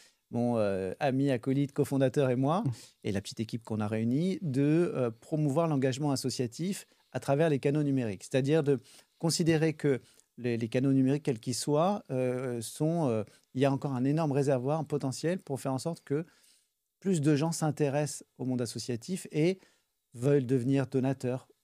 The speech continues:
Speaker 1: ou bénévoles, ou tout simplement se mettre à, à liker, à partager des
Speaker 2: Mhm.
Speaker 1: contenus qui viennent des associations parce qu'elles ont pas beaucoup de budget marketing, mais elles ont besoin de se faire connaître.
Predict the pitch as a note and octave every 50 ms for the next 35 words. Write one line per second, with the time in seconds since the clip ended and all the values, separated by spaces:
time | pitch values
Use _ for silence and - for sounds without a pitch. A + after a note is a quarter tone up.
0 | _ _ - C#3+ B2 D3+ D3+ D#3 D#3 C#3 A#2+ C3+ C3+ C#3 - G#3 E3+ - F3+ -
1 | G#3 F#3+ - F#3+ F3+ F3+ F#3+ - - E3+ D3+ - D3 D3 - - D#3+ D3 C#3+ C#3
2 | C#3+ C3+ - - D#3+ C#3+ C3 - - D#3 B2+ - - D3+ C#3 B2+ C#3+ D#3+ D3 C3+
3 | C3+ C3 C3 C#3 E3 D#3+ E3+ D#3+ - C#3 B2 C3 C#3+ D3+ D#3 D#3 - - _ _
4 | _ - A#2+ B2+ B2+ - - B2 - C3+ B2 - G3+ G3 - C#3 C3 - - C3+
5 | A#2+ A#2+ C3+ B2+ - _ _ _ - C#3 C3+ C3 - C#3+ C3 A2 B2 C3 A2+ B2+
6 | C3 A#2+ A#2+ A2 - B2+ A2+ - F#3+ G3 D#3+ B2+ A2+ A#2 A2+ A2+ A2+ C3+ B2 -
7 | A#2 G#2 - G#2+ - - A2+ A2 C3 D3+ D3+